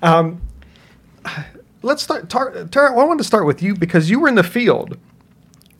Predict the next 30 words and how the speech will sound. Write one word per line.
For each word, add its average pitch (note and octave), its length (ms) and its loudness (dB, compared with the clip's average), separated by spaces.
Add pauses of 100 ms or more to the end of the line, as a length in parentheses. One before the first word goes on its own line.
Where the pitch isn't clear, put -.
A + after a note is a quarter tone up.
(220)
during A#2+ 280 0
this - 180 -10
thing, C3+ 420 -6
uh, A2+ 260 -4
today, A#2+ 480 -4 (360)
and, C3 340 0
uh, A#2+ 240 4
we C3 80 0
were D3 100 6
all D#3 140 6
watching D3 360 2
it - 20 0
on B2+ 100 -2
television, C3 580 -4
but, D3 220 -4 (300)
uh, C#3+ 160 -8
tell B3 160 -4
us B3 120 -6
where F#3+ 120 -4
you E3+ 100 -4
were C#3+ 140 -4
at D3+ 320 -4
and C3 180 -8
what C#3 80 -10
was C#3+ 160 -10
the A#2+ 80 -10
reaction G#2+ 480 -12
that G#2 100 -16
you G#2+ 120 -14
heard? G#2+ 200 -16